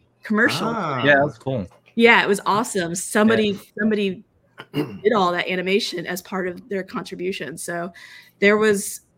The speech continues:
Speaker 1: ways that people con-, were contributing that weren't necessarily a physical build. So,
Speaker 3: Mm-hmm.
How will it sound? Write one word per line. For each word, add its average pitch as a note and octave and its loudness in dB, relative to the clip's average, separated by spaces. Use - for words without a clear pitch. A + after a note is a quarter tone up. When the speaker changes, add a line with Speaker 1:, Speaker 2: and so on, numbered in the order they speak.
Speaker 1:
ways G#3 4
that G3 -2
people G#3 -2
con-, F#3+ -10
were G3 -4
contributing F#3+ -2
that F3+ -6
weren't F#3 -4
necessarily F#3 -8
a F3 -8
physical F3+ -10
build. F3 -8
So, F#2 -10
Speaker 3:
Mm-hmm. G#2 -8